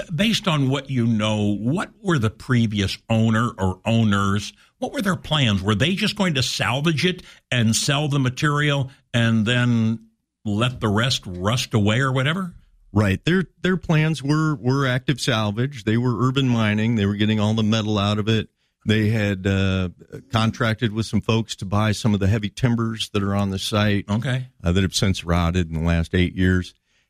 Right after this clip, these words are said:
Speaker 2: And, uh, y-, they were scrapping out different elements of the site and selling it off piece by piece.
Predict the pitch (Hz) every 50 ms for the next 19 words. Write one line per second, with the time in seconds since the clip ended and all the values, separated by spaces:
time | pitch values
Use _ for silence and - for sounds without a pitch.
0 | _ _ _ 101 104 107 104 104 104 107 104 104 101 101 98 104 101 - - 104
1 | 120 113 107 117 123 127 131 127 - - 139 123 131 139 - 143 127 127 131 160
2 | - - 82 104 98 110 104 101 104 107 107 110 110 - - 110 98 92 - -
3 | 101 110 120 - - 98 90 - 113 101 104 104 101 104 98 101 104 104 101 -
4 | - - 117 107 - - 98 92 87 - - - - 123 113 95 82 - - -